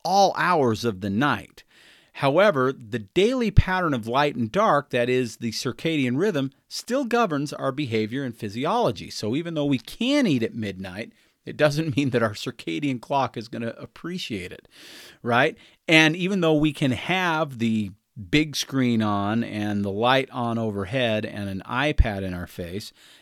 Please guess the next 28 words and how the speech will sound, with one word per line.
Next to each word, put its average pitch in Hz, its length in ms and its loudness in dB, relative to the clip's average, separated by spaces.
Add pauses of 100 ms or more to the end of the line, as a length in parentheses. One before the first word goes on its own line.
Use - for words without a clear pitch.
at 104 260 -6 (140)
ten 123 180 -2
o'clock 107 420 -2
at 98 120 -12
night, 92 480 -10
doesn't 104 340 -6
mean 98 240 -4
that 92 100 -10
we 98 140 -8
should 120 400 -2
or 98 160 -2
that 95 160 -4
it's 98 140 -10
gonna 104 160 -6
benefit 95 600 -6
our 92 280 -12 (260)
circadian 92 720 -8 (340)
rhythms. 110 600 2
Operating 143 560 2
against 127 380 -2
our 113 100 2
natural 117 540 -2
biological 127 760 2
rhythms 101 420 -4
results 113 440 -2
in 117 80 -2
se-, - 320 -6
several 107 680 -2